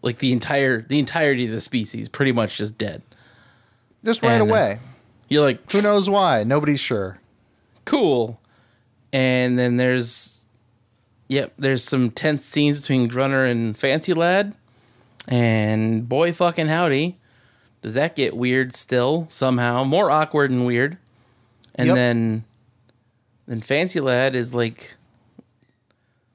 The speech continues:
Speaker 1: leaving signals for the fish lady to come back in hopes that he'll get to see her again because he can't
Speaker 2: 'Cause he's,
Speaker 1: keep it in
Speaker 2: he's
Speaker 1: his
Speaker 2: obsessed
Speaker 1: pants.
Speaker 2: with her.
Speaker 1: I don't,
Speaker 2: Even
Speaker 1: which is
Speaker 2: though,
Speaker 1: like,
Speaker 2: yeah, I, like,
Speaker 1: there's no
Speaker 2: ugh.
Speaker 1: reason. There's no, like, given
Speaker 2: There's
Speaker 1: reason for it.
Speaker 2: just
Speaker 1: He,
Speaker 2: a lot of moving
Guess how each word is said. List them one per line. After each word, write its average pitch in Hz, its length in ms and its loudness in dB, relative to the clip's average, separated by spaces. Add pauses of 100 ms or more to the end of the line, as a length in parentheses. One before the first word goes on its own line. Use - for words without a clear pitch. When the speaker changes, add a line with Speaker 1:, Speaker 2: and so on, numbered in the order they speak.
(160)
Speaker 1:
leaving 160 520 2
signals 156 680 0
for 156 140 -2
the 120 100 -4
fish 139 320 -4
lady 160 280 -2
to 135 100 -4
come 127 320 -2
back 143 460 -4 (120)
in 127 140 0
hopes 135 280 0
that 139 80 -2
he'll 131 120 0
get 135 160 0
to 117 60 -8
see 135 240 -2
her 160 100 2
again 180 480 0 (420)
because 117 300 -2
he 117 160 0
can't - 260 -2
Speaker 2:
'Cause 139 60 0
he's, 180 200 2
Speaker 1:
keep 135 80 -2
it - 20 2
in 170 60 4
Speaker 2:
he's 214 100 4
Speaker 1:
his 202 60 0
Speaker 2:
obsessed 143 200 2
Speaker 1:
pants. 151 240 2
Speaker 2:
with 123 160 2
her. 107 400 -2 (520)
Speaker 1:
I 330 120 0
don't, 269 160 2
Speaker 2:
Even 160 140 4
Speaker 1:
which 123 100 2
is 131 80 4
Speaker 2:
though, 131 80 4
Speaker 1:
like, 127 200 2
Speaker 2:
yeah, 160 220 2
I, 147 180 2
like, 117 180 0 (120)
Speaker 1:
there's 208 340 0
no 247 300 4
Speaker 2:
ugh. 185 120 -4
Speaker 1:
reason. 202 460 2
There's 165 240 2
no, 233 320 4
like, 190 400 0
given 190 400 0
Speaker 2:
There's 226 280 4
Speaker 1:
reason 220 60 2
for 269 60 0
it. 262 40 4
Speaker 2:
just 151 140 2
Speaker 1:
He, 151 80 -2
Speaker 2:
a - 20 -8
lot 196 540 2
of 139 100 4
moving 139 160 2